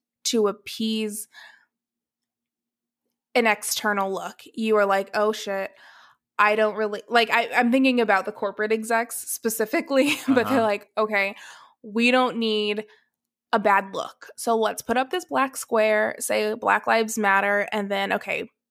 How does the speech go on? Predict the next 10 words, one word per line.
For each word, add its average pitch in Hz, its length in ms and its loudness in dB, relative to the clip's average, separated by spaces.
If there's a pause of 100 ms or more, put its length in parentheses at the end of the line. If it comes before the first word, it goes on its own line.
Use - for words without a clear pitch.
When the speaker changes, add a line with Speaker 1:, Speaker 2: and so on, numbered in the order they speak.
Speaker 1:
business 196 420 0
as 190 160 -8
usual." 190 640 -6 (340)
So 233 320 2
though 240 500 2 (420)
seeing 262 440 2
that, 196 420 0
that's 190 240 0
very - 280 -6
frustrating. 85 840 -6